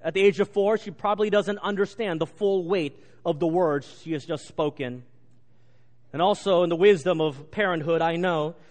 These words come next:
that I will probably hear those hurtful words again when she, as a teenager, does not get what she wants. With these two realizations, I began to work on my definition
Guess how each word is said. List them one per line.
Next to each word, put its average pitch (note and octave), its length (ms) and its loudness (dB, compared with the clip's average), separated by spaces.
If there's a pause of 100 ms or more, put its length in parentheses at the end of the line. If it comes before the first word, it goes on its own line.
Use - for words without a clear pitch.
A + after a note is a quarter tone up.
that F3 120 -2
I F3+ 100 2
will F#3 140 0
probably A3 600 -2
hear D#3+ 480 -4
those D3+ 240 -4 (260)
hurtful A3+ 420 2
words F#3+ 260 2
again C#3+ 400 -4 (560)
when F3+ 180 -2
she, A#3 200 0
as F#3+ 120 2
a F#3+ 40 -6
teenager, E3+ 880 -2 (360)
does D#3+ 160 -4
not F#3 220 -4
get C#3+ 280 -2 (340)
what B2 140 -8
she C3+ 160 -12
wants. G#2 440 -14 (2000)
With F3+ 120 -2
these A#3 200 -2
two C#4+ 160 2
realizations, G#3+ 920 0
I F#3+ 100 2
began F#3 300 0
to F#3+ 80 0
work F#3+ 640 0
on E3 300 -4
my A3 240 2
definition C#3+ 800 -4